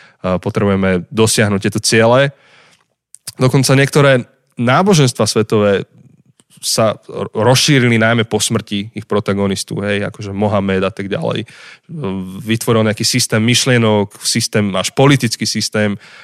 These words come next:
kde si ľudia povedali, že toto chceme, ideme za tým. A vedeli by sme o husitoch, o ďalších, že vieme hovoriť o, o takýchto hnutiach, ale nie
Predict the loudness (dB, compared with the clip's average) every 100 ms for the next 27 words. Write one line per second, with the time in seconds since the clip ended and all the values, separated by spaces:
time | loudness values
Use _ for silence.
0 | -6 -4 0 2 2 2 2 2 0 -2
1 | -2 -2 -2 -2 0 0 0 0 0 0
2 | 0 0 -2 -8 -20 -20 -20 _ _ -2
3 | 2 4 2 2 2 4 4 2 0 2
4 | 4 2 2 0 0 2 4 4 2 2
5 | 2 2 4 4 4 4 4 2 -2 -4
6 | -2 -2 -2 -2 -2 0 -2 -2 -2 -4
7 | -8 _ _ -2 2 4 4 4